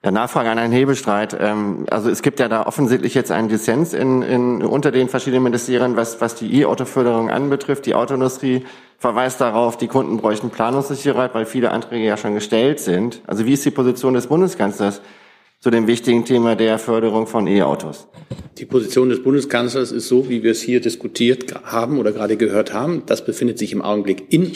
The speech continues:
Speaker 2: Abstimmung innerhalb der Bundesregierung. Und sobald diese Abstimmung abgeschlossen ist, gibt's auch eine Information. Und vorher äußern wir uns zu sowas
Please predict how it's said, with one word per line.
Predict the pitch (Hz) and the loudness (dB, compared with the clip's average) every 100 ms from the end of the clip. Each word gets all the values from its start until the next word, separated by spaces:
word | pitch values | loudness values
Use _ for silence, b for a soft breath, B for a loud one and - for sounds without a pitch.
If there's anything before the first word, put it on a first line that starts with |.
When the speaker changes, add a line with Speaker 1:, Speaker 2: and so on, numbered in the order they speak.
| - | -12
Speaker 2:
Abstimmung | - - - 135 127 | -10 -8 0 2 4
innerhalb | 127 120 107 - | 4 4 2 0
der | |
Bundesregierung. | 95 135 170 - 151 131 143 139 147 | 2 4 2 0 -2 2 2 4 0
Und | 110 | -2
sobald | 110 113 104 - | -4 0 0 -2
diese | 101 110 | -2 -2
Abstimmung | 98 - - 87 87 - | -2 -4 -4 -4 -6 -8
abgeschlossen | 104 117 147 - 113 113 107 | -8 -6 -6 -2 0 0 -2
ist, | 98 101 - - | -4 -6 -6 -8
gibt's | - - | -8 -6
auch | - 90 | -8 -6
eine | 92 | -6
Information. | 85 - 92 87 - 101 117 143 135 | -6 -4 -4 -4 -2 2 4 2 -2
Und | 104 - - | -8 -12 -14
vorher | - 104 113 110 - | 0 2 4 0 -4
äußern | 98 107 120 104 | 0 2 2 2
wir | 104 | 2
uns | 98 95 | 2 -2
zu | - | -6
sowas | 101 101 98 - - | -4 0 0 -2 -10